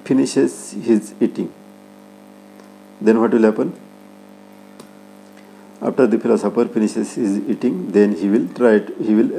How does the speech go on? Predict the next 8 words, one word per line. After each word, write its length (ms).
release 320
the 100
chopsticks. 500
So 440
he 180
will 220
here 240
release 600